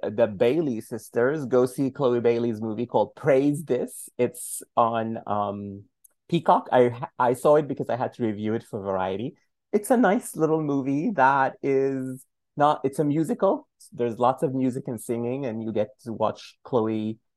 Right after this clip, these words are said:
Bailey sing. So watch that, and then maybe wait for <laughs> The Little Mermaid to come also to your home.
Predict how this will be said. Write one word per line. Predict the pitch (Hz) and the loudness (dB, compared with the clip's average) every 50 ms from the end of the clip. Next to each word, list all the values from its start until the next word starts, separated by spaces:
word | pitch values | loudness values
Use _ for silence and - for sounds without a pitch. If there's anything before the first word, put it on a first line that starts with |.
| _ _ _ | _ _ _
Bailey | 101 104 104 101 107 107 107 | 0 0 2 0 0 -2 -4
sing. | - - 143 127 110 101 | -4 -4 -4 -4 -4 -6
So | 98 - - 127 120 117 | -6 0 2 4 4 4
watch | 113 117 127 147 170 - - - | 2 2 4 4 4 4 2 -2
that, | - 220 339 - - - _ - | -4 -2 -2 -4 -8 -12 _ -4
and | - 127 131 131 | -2 -2 0 0
then | 139 135 135 | 0 0 0
maybe | 135 135 139 135 131 131 135 131 | 0 -2 0 0 0 0 0 0
wait | 123 135 131 131 - | 2 2 2 0 2
for | - 160 | 0 2
<laughs> | 131 | 2
The | 131 - - | 2 2 2
Little | 170 151 139 131 123 | 2 2 4 2 2
Mermaid | - 151 123 123 123 120 120 - | 2 0 0 0 -2 -4 -4 -8
to | - | -6
come | - - 143 127 123 | 0 2 2 2 4
also | - 110 120 117 - - - | 2 0 0 0 -2 -8 -4
to | - 117 | -4 -2
your | - - - - - - | 2 2 2 2 0 -2
home. | - - - - _ _ _ _ - - | -6 -6 -8 -10 _ _ _ _ -2 -2